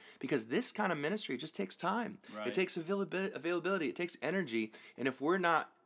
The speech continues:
Speaker 1: giving our best for the Holy Spirit to use, um,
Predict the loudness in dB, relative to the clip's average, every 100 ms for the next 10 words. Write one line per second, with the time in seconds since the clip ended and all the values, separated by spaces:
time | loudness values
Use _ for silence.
0 | -6 0 2 4 2 4 2 0 2 2
1 | 2 0 2 2 2 0 -2 0 0 0
2 | -6 -16 -20 -6 2 4 4 0